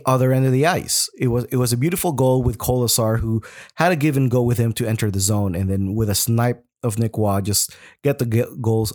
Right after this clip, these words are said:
uh, the game's first goal. And then the other two where it was a great, great drop pass by Stevenson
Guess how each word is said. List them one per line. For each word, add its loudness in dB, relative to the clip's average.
uh, 0
the 0
game's 2
first 0
goal. 0
And 2
then 4
the 4
other 4
two 2
where 2
it 0
was 0
a -2
great, -2
great 2
drop 2
pass 0
by 0
Stevenson 0